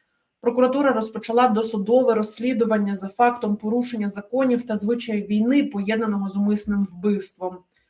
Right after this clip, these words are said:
Від прицільного влучання снарядів у будинки зді-, у будинку здійнялося кілька квартир в одній з багатоповерхівок. За попередніми даними, обстріл вели з ракетних систем залпового вогню та артилерії, йдеться в повідомленні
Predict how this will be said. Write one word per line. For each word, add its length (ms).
Від 140
прицільного 540
влучання 520
снарядів 720
у 80
будинки 560
зді-, 320
у 100
будинку 520
здійнялося 540
кілька 320
квартир 680
в 60
одній 220
з 60
багатоповерхівок. 1160
За 80
попередніми 600
даними, 520
обстріл 420
вели 300
з 60
ракетних 420
систем 400
залпового 520
вогню 380
та 80
артилерії, 680
йдеться 300
в 100
повідомленні 640